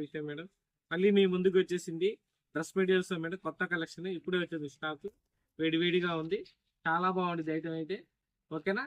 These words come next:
డిజైన్స్ అయితే అసలు మిస్ అవ్వకండి మేడం, వీడియో కూడా స్కిప్ చేయబాకండి మేడం. సింగిల్ పీసెస్ ఆ కొరియర్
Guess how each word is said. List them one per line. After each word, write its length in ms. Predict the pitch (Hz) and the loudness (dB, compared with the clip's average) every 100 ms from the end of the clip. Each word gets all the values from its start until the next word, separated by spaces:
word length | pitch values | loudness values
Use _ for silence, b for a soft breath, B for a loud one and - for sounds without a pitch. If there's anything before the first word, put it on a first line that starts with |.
| - 147 | -8 -4
డిజైన్స్ 300 | 160 196 208 | 0 2 2
అయితే 140 | 202 208 180 | 0 -2 -4
అసలు 220 | 175 165 160 | -4 -4 -4
మిస్ 140 | 151 190 | -4 -4
అవ్వకండి 300 | 170 160 147 | -4 -4 -6
మేడం, 180 | 151 190 - _ _ _ _ _ 165 | -6 -8 -12 _ _ _ _ _ 0
వీడియో 160 | 180 214 208 | 4 4 4
కూడా 140 | 214 208 | 2 -2
స్కిప్ 220 | 202 - - | -6 -4 2
చేయబాకండి 380 | 196 165 156 151 | 2 2 -2 -4
మేడం. 140 | 170 226 | -6 -4
సింగిల్ 200 | 196 185 185 | -2 0 0
పీసెస్ 260 | 190 196 - | -2 -4 -6
ఆ 40 | 175 | -6
కొరియర్ 240 | 151 156 | -6 -6